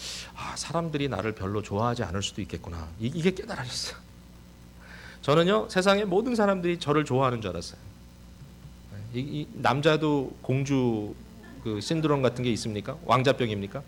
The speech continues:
네. 저는 진짜 왕자병 환자였습니다. 제가 생각할 때 그래요. 그 모든 사람들을 다 나를 좋아하게 만들어야 된다고 막 생각하고. 근데 어느 날 생각이 퍼뜩 들었어요. "어, 사람들이 나를 싫어할 수도 있겠구나.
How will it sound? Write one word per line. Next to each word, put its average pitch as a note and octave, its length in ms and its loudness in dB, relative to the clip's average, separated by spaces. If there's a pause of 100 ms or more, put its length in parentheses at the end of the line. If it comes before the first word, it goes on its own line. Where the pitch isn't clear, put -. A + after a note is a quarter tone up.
네. F#2 180 -8 (920)
저는 D3+ 240 0
진짜 C#3 220 2
왕자병 A2 520 2
환자였습니다. F2 560 -6 (420)
제가 A2 220 0
생각할 B2+ 400 0
때 - 80 -6
그래요. F2 160 -12 (420)
그 - 60 -8
모든 F#3 340 4
사람들을 B2+ 560 0 (360)
다 - 320 -6
나를 B2+ 300 0 (520)
좋아하게 B2+ 460 4
만들어야 A#2+ 400 0
된다고 G2 420 -8
막 - 340 -8
생각하고. C#3+ 400 -8 (1800)
근데 G#3 440 6 (180)
어느 D#3+ 180 4
날 A3 360 4 (560)
생각이 A#3 380 0 (160)
퍼뜩 - 240 6
들었어요. - 360 -4
"어, B2 100 -8
사람들이 D#3+ 520 -2
나를 C3+ 260 -2
싫어할 C#4+ 440 -2
수도 - 200 -6
있겠구나. - 400 -12